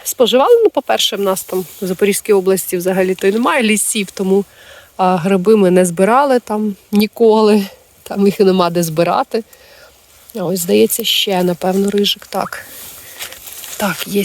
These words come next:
О, дивіться, ціла родина. Рижикова родина. Тому, думаю, якщо подивитися, ще щось знайдеться. Ну, а якщо буде ще щось цікавеньке, я вам покажу.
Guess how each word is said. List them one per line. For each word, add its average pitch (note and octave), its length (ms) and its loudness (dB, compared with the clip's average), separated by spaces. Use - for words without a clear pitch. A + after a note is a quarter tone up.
О, G3+ 240 4
дивіться, F#3+ 360 -2
ціла A#3+ 320 -2
родина. F#3+ 500 2
Рижикова G3 840 -2
родина. F#3 680 -2
Тому, A3+ 200 0
думаю, A#3 260 2
якщо A#3 260 -4
подивитися, G#3+ 680 -4
ще B3 340 -4
щось - 400 -4
знайдеться. G3+ 800 -2
Ну, C4+ 180 2
а E4+ 40 4
якщо C4+ 480 0
буде A3+ 320 0
ще A3+ 260 0
щось A3+ 200 -6
цікавеньке, G#3+ 720 -4
я E3 120 -4
вам G#3 140 -6
покажу. G#3 560 -4